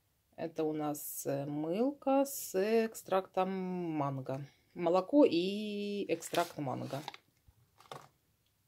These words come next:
Вот такой брусочек, кругляшек. М. Ну, тоже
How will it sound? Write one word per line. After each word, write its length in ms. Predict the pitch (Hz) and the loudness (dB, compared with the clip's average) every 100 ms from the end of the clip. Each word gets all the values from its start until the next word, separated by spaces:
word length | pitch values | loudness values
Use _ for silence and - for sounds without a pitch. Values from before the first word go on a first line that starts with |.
| _ _ | _ _
Вот 160 | 202 - | -20 -12
такой 280 | 135 135 | -10 -8
брусочек, 680 | 143 147 131 - 226 359 370 _ _ _ | -10 -10 -10 -8 -8 -8 -10 _ _ _
кругляшек. 760 | 302 294 302 294 294 302 294 - _ _ _ _ _ _ _ _ - 233 | -8 -2 2 2 2 -2 -4 -12 _ _ _ _ _ _ _ _ -16 -8
М. 260 | 226 233 - - - _ _ _ _ _ _ _ _ _ _ _ _ _ _ _ _ _ _ | -6 -8 -10 -20 -20 _ _ _ _ _ _ _ _ _ _ _ _ _ _ _ _ _ _
Ну, 320 | 392 440 285 - _ _ | -10 -2 -2 -2 _ _
тоже 380 | 262 208 185 - | -2 0 0 -4